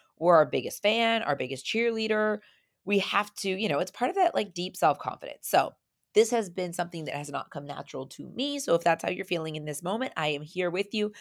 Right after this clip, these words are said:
And that's why I'm doing this podcast episode. I think it's, I think it's just good all the way around. So I'm gonna share lots of different ways you can celebrate yourself. First, before we get into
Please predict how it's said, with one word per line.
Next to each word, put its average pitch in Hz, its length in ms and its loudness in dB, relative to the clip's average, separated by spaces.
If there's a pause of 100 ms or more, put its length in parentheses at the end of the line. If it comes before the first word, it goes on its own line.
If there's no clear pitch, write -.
(300)
And 180 160 0
that's 185 220 4
why 170 320 4
I'm 175 120 -6
doing 160 200 -4
this 156 100 -10
podcast 139 440 0
episode. - 460 2
I 160 60 -2
think 180 380 -6
it's, 156 320 2 (360)
I 165 60 -8 (120)
think 226 200 0
it's 277 220 -6
just 180 400 2
good 170 400 4
all 160 160 6
the 160 60 -4
way 156 120 2
around. 135 340 -4
So 139 240 4 (300)
I'm 196 140 4
gonna 269 100 -4
share 202 500 2
lots 165 600 2
of 208 100 -4
different 190 400 -4
ways - 380 -10
you 185 180 -4
can 262 180 -6
celebrate 180 640 0 (100)
yourself. 143 1040 -2 (720)
First, - 340 0 (500)
before 208 420 2
we 220 240 0
get 214 300 0
into 165 800 -2